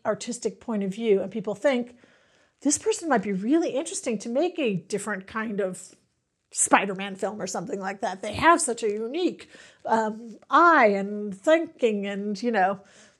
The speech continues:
if that's who you are, then be who you are in a short film or sh-, short film format. Just do it.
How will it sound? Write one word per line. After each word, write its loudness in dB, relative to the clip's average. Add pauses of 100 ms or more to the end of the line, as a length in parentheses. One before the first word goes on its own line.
(500)
if 4
that's 8
who 4
you 8
are, 2 (120)
then -2 (300)
be 12
who 8
you 2
are 2
in -4
a -6
short -4
film -8
or -12 (320)
sh-, -2 (160)
short -2
film -6
format. -12 (300)
Just -4
do 0
it. -10